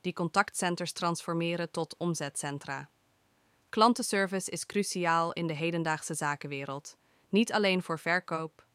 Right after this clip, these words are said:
maar ook voor het opbouwen van sterke klantrelaties.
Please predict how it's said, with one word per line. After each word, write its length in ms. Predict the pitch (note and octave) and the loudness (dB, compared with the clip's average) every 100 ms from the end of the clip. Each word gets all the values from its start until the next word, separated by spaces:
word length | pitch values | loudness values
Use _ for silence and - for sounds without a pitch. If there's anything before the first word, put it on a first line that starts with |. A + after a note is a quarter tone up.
| _ | _
maar 240 | E3+ E3 | -4 -2
ook 220 | F3+ F#3+ - | -2 -4 -4
voor 180 | F#3 | -6
het 160 | F3 - | -6 -6
opbouwen 460 | G#3 F#3+ F3 F3 F3 | -6 -2 -2 -2 -4
van 180 | E3+ | -6
sterke 400 | E3 F3+ E3+ F3 | -6 -4 -4 -6
klantrelaties. 1040 | E3 F3 E3+ - D#3 D3+ D3+ - D#3 - | -8 -4 -4 -6 -8 -8 -10 -12 -14 -16